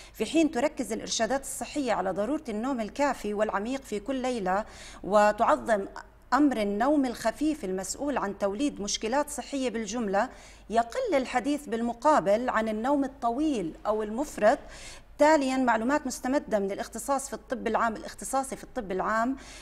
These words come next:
بلال كرامي الدكتور، اللي بيحكي إنه كمان النوم المفرط لساعات متواصلة تتجاوز العشرة أو النوم خلال الليل والنهار لساعات يزيد مجموعها على العشرة دليل غير صحي ومؤشر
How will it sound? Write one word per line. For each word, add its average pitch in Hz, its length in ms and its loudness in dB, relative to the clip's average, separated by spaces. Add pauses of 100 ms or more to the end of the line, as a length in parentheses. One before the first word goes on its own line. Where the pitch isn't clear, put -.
(100)
بلال 254 360 2
كرامي 196 480 0
الدكتور، 208 480 0
اللي 254 220 -2
بيحكي 269 400 -2
إنه 254 380 2 (340)
كمان 302 380 2
النوم 233 540 2 (120)
المفرط 214 500 -2
لساعات 214 560 4
متواصلة 233 640 0
تتجاوز 277 720 0
العشرة 226 500 -2 (420)
أو 220 140 6
النوم 254 360 4
خلال 254 420 2
الليل 247 420 2
والنهار 262 600 2
لساعات 208 640 0
يزيد 208 460 2
مجموعها 190 640 -2 (280)
على 233 220 6
العشرة 247 480 2
دليل 220 400 -2
غير 262 500 0
صحي 254 520 -4
ومؤشر 240 760 0